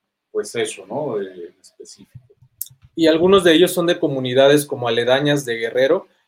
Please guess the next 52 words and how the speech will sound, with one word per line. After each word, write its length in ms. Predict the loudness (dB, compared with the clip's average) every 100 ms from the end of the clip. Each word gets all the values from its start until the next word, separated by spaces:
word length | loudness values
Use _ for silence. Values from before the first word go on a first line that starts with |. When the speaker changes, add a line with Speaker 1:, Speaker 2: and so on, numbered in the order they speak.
| _ _ _ -10
Speaker 2:
Ha-, 240 | -6 -2
han 120 | 2
tenido 320 | 2 2 4 4
algunos 340 | 4 0 -4
que 100 | -4
regresar 420 | -4 -4 -2 0
a 60 | -2
sus 260 | -4 -12 -8
lugares 360 | -2 0 0
de 80 | 2
origen 480 | 2 0 -4 -10 -12 _ _ -6
a 100 | -4
dedicarse 580 | -4 -6 -4 -4 -2
a 20 | -4
algún 220 | -4 -6
oficio 520 | -6 -6 -6 -4 -6
paralelo 580 | -6 -6 -4 -2 -2 -2
para 260 | -6 -6
poder 240 | -2 -4 -2
solventar, 600 | -8 -6 -8 -6 -8 -6
pues, 100 | -10
la 80 | -8
vida 200 | -4 -2
de 80 | -2
ellos 160 | -6 -12
y 80 |
su 80 | -16
familia 500 | -18 -12 -6 -6 -8 _ _ -14
mientras 460 | -10 -10 -6 -6
se 100 | -4
reactiva, 560 | -4 -6 -8 -6 -4 -4
¿no? 200 | -8 -16 _ _ _ -8
Aunque, 340 | -6 -6 -6 -6
pues, 240 | -6 -8
como 200 | -10 -8
sabrán, 220 | -4 -2
la 40 | -2
infraestructura 540 | -4 -6 -8 -6 -4
en 60 | -4
Acapulco 400 | -6 -8 -6 -6
ahorita 440 | -4 -4 -4 -6 -8
hay 200 | -2 -2
una 180 | -2 -2
idea 240 | 0 0
de 120 | 0 -4
que 80 |
se 120 | -10 -8
vuelva 240 | -6 -4
a 40 |
reactivar 420 | -4 -6 -6 -4 -4
en 100 | -8
diciembre, 460 | -10 -8 -4 -6